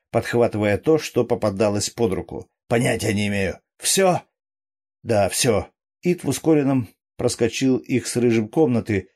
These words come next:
и скинул в одеяло то, что было ближе. "Идем". Третий ангар Сап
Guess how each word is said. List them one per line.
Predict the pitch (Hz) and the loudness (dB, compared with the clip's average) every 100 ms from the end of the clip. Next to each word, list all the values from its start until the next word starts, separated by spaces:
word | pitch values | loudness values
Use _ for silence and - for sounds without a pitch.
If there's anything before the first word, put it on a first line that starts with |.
| _ - | _ -4
и | 123 | -4
скинул | - 175 135 113 | -2 0 2 2
в | |
одеяло | 110 123 139 123 | 2 2 2 0
то, | 113 123 | 2 -2
что | 117 - | 0 -4
было | 104 113 110 | 0 2 2
ближе. | 98 98 71 62 _ _ | 0 -2 -4 -10 _ _
"Идем". | - 139 101 - _ _ _ _ _ _ _ _ _ - | -4 0 -2 -4 _ _ _ _ _ _ _ _ _ -2
Третий | 123 127 123 | 0 2 2
ангар | 117 117 123 110 | 2 4 2 0
Сап | - 120 113 | 0 0 0